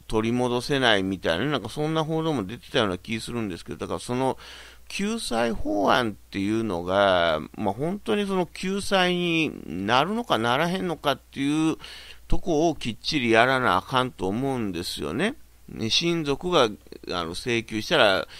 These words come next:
取り戻せるのかとかですね。うん、だからそこが本当になんかもう、あの、なんていうんですか、まあ、公明党っていうかね、創価学会が支持母体の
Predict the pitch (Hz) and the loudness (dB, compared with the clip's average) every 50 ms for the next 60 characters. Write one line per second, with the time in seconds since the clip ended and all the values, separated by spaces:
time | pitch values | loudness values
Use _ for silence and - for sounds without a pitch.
0 | - - - - - - - - 113 110 113 117 117 117 113 113 110 - - 117 | -18 -18 -20 -20 -20 -14 -6 -2 0 0 2 2 0 0 0 0 0 0 0 0
1 | 113 123 123 123 117 107 - - 104 95 - 95 - - 78 80 82 85 85 - | 0 0 0 -2 -2 -2 -2 -4 -4 -4 -4 -8 -4 -2 -2 -2 -2 -4 -8 -8
2 | - 80 82 82 80 80 78 78 78 76 65 85 87 85 85 85 92 98 104 - | -10 -10 -8 -8 -8 -8 -8 -10 -10 -10 -10 -12 -12 -12 -10 -10 -10 -10 -8 -8
3 | 139 143 147 - 320 359 339 349 - 120 117 120 135 143 160 170 - - 175 175 | -8 -8 -6 -4 -4 -2 2 2 4 2 2 2 0 0 -2 -2 -4 -4 -2 -2
4 | 165 156 160 - 143 120 107 107 104 101 98 101 101 101 95 87 82 - - - | -2 -2 -2 0 0 2 2 2 2 2 2 2 0 0 -2 -4 -6 -10 -14 -6
5 | - - 101 95 92 92 92 90 92 92 95 92 95 95 95 92 87 85 69 - | -2 0 0 2 0 0 -2 -4 -4 -4 -4 -4 -4 -4 -6 -6 -8 -10 -12 -16
6 | - - - - - - - - - - 50 50 - - - - - - - - | -20 -20 -20 -20 -20 -20 -20 -20 -18 -16 -14 -14 -14 -16 -18 -20 -20 -20 -20 -20
7 | - - - - 104 98 101 117 117 - 95 - - - 113 117 107 95 - - | -20 -16 -12 -8 -4 -2 -2 -2 -2 -4 -6 0 4 4 6 6 4 2 -2 -2
8 | 123 127 127 123 123 127 127 123 - 131 131 117 - 98 - 104 139 160 147 120 | 0 2 2 2 2 2 0 0 0 -2 -2 -2 -2 -2 0 2 2 2 2 0
9 | - 120 110 104 107 120 113 123 120 - - 110 101 92 90 87 98 - - 104 | 0 -2 0 2 4 4 4 4 4 4 4 6 6 6 4 2 -2 -2 -4 -4
10 | 101 104 104 101 110 113 - - 123 110 107 98 95 90 87 82 67 | -4 -4 0 0 0 0 2 2 4 4 4 2 2 0 0 0 -2